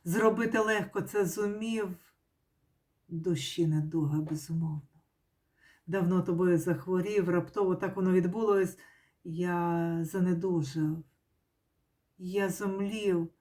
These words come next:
це мить якась й мене торкнулась. Давно тобою захворів, і немає ліків від недуги,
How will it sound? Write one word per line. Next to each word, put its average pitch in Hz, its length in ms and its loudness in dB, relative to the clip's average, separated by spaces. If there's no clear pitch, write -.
це 247 220 0
мить 240 300 -2
якась 220 560 -2
й 196 200 -6
мене 196 340 0
торкнулась. 165 1080 0
Давно 170 640 2
тобою 160 520 2
захворів, 175 640 0
і 175 60 6
немає 180 420 2
ліків 190 340 -4
від 165 120 0
недуги, 185 720 0